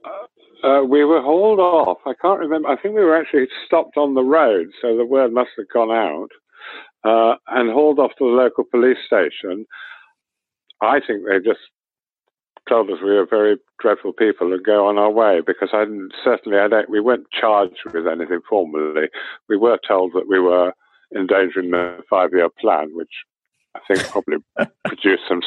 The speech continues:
Speaker 1: sniggering amongst us boys. <laughs>
Speaker 2: Yeah.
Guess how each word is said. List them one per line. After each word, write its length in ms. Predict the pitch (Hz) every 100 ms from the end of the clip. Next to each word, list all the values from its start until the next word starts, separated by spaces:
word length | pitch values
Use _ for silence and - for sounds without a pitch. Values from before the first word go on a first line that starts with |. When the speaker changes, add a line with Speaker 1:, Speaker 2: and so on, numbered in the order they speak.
| -
Speaker 1:
sniggering 500 | - 95 82 78 78
amongst 400 | 76 80 - -
us 140 | 82 76 -
boys. 320 | 82 76 85 - - - - -
<laughs> 120 | 165 - - -
Speaker 2:
Yeah. 400 | 139 123 107